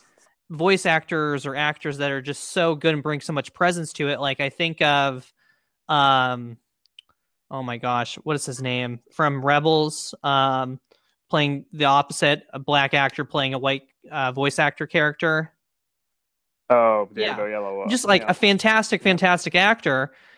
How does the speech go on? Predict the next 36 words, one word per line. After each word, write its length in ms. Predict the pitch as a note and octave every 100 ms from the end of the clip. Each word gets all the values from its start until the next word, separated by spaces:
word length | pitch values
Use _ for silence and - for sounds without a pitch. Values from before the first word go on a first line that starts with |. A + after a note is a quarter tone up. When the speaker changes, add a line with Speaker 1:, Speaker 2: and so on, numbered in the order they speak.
| _ -
Speaker 1:
and 640 | F#3 F3+ F3 E3+ E3 D#3+ - _ _
he 180 | F3+ E3+
plays 200 | F#3+ F3
Speaker 2:
Right. 200 | C#3 G#2+
Speaker 1:
Kallus. 560 | F#3 F3+ C#3+ B2+ - - _ _
Speaker 2:
But 280 | F3 F3 C3 A2+
that 280 | C#3+ C#3 -
character 640 | D#3 D#3 D#3 - B2 G#2+ G2 _ _ _ _ _ _ _
is 160 | C#3 A#2
not 240 | G#2 G2
based 300 | B2 B2+ -
on 160 | G#2 F#2+
another 340 | F#2+ F#2 F#2
human 300 | F#2+ F#2+ F#2
being. 180 | G#2 G#2+
Like, 200 | G#2 G2
that, 300 | A#2+ B2+ - _ _
that 260 | B2 C3 A#2+
character 300 | B2+ A2+ A2+
exists 560 | G2+ F#2+ G#2+ G#2+ _ _
in 240 | G#2+ G2+
that 200 | F2+ C2+
show. 380 | - F#2+ E2+ - _ -
That 200 | A2 -
character 380 | A2+ G2 G#2+ G2
is 120 | F#2
not 320 | G2+ F#2+ F2+
a, 220 | F2+ E2+ - _
an 100 | G2
animated 560 | G#2 G2+ G2 F#2 F2+ F2
rendering 520 | G2 F#2 F2 E2+ E2+
of 200 | D#2+ E2
an 100 | E2+
actual 500 | F2 E2+ - F2 E2
human 340 | E2 F2+ D#2+ D#2+
being. 420 | E2 - G2